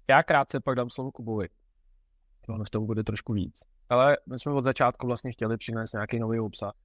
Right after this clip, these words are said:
eh, samozřejmě offline. Přiznám se, že nás, eh, částečně,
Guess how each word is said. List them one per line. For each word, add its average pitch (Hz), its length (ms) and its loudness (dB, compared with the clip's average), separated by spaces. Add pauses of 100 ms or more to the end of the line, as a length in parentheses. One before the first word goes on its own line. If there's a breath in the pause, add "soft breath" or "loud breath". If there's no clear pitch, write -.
(120)
eh, - 20 -6 (160)
samozřejmě - 480 -20
offline. - 320 -20 (160)
Přiznám 117 400 2
se, 117 160 0
že 113 140 0
nás, 113 440 0
eh, 110 320 -2
částečně, 104 640 -4